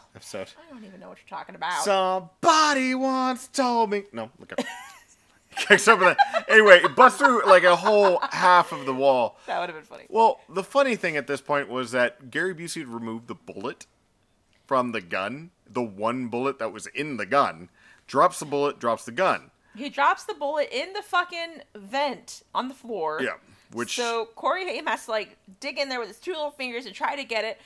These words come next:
Speaker 1: Mm.
Speaker 2: while Gary Busey's being thrown all over the fucking room.
Speaker 1: He is getting the living shit kicked out of him.
Speaker 2: And his sister's getting thrown all over the room, too.
Speaker 1: Mm.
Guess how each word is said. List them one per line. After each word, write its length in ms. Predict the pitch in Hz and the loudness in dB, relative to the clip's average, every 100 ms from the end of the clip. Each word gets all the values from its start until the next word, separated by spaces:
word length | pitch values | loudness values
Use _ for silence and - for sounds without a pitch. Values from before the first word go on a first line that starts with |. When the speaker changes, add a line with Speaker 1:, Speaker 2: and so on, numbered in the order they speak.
| _ 220 | _ -18
Speaker 1:
Mm. 140 | 202 | -4
Speaker 2:
while 480 | 202 202 190 180 180 _ - | 0 0 0 -2 -8 _ -6
Gary 220 | 254 285 | -4 -4
Busey's 300 | 247 262 226 | -6 -16 -14
being 200 | 233 208 | -14 -10
thrown 220 | 254 269 | -8 -4
all 140 | 254 254 | -2 -2
over 120 | 233 | -6
the 100 | 233 | -10
fucking 300 | 247 247 220 | -10 -10 -10
room. 280 | 208 208 202 | -10 -8 -6
Speaker 1:
He 100 | 160 | -6
is 120 | 113 | -4
getting 240 | 143 127 | -4 -4
the 80 | 123 | -6
living 300 | 113 113 98 | -8 -10 -12
shit 500 | - - - 127 110 | -12 -12 -8 -8 -8
kicked 220 | - 90 - | -12 -16 -14
out 80 | |
of 60 | 143 | -10
him. 40 | 190 | -8
Speaker 2:
And 140 | 208 | -6
his 120 | 208 | -8
sister's 420 | - 277 - 330 277 | -12 -14 -12 -12 -10
getting 220 | 233 240 | -10 -10
thrown 240 | - 214 226 | -10 -8 -6
all 140 | 226 | -6
over 200 | 226 226 | -8 -12
the 100 | 226 | -12
room, 180 | 226 226 | -14 -14
too. 400 | 220 180 175 180 _ _ | -14 -12 -12 -16 _ _
Speaker 1:
Mm. 100 | - | -20